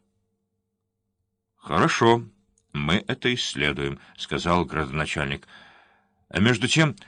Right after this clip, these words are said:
для собственной вашей безопасности и для соблюдения законных форм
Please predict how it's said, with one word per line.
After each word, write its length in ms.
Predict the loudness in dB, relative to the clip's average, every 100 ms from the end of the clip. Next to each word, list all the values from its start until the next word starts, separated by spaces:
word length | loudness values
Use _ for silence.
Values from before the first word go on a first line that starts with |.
| -20 -20 -20 _
для 180 | -4 0
собственной 560 | 2 2 0 -2 0 4
вашей 280 | 4 2 0
безопасности 840 | 2 2 4 2 2 -2 -2 2
и 140 | 2
для 160 | 2 0
соблюдения 640 | 0 0 2 4 4 4
законных 500 | 2 2 2 2 2
форм 320 | 4 4 2